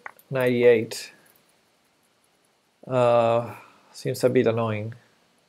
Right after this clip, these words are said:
Uh, either white gives the exchange or we will have a very strong knight on f six.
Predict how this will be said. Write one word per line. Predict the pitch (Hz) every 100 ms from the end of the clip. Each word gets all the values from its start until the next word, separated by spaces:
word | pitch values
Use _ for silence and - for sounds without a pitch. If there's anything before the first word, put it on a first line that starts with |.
| _ _ _ _ _ _ _ _ _ _ _ _ _ -
Uh, | 123 123 120 117 - -
either | 139 135
white | 131 135 135 131 - _ - 127
gives | 131 117 117
the |
exchange | 120 113 - - 147 135 123 123 - -
or | 120 123 123
we | 120
will | 120 120 117
have | 120 113 110 - _ _ _ _ -
a |
very | 117 123 113
strong | - 120 110
knight | 110 110
on | 107
f | 101 101
six. | - 104 101 - - -